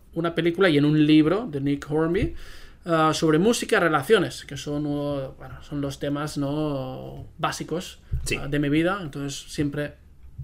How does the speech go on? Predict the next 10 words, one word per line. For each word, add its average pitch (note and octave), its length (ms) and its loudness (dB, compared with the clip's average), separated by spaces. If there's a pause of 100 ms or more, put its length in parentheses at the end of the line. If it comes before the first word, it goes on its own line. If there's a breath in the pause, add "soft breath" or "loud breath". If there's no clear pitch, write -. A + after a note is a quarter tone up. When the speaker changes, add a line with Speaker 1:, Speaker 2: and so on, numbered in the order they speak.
(100)
Speaker 1:
encontrar D#3+ 420 0
referencias F3 540 0
así E3+ 340 -4
en, D3+ 160 0
en C#3+ 180 -2
una D#3 180 0
serie E3 260 -2
siempre D3 300 -6
gusta, C3 320 -12
¿no? - 80 -18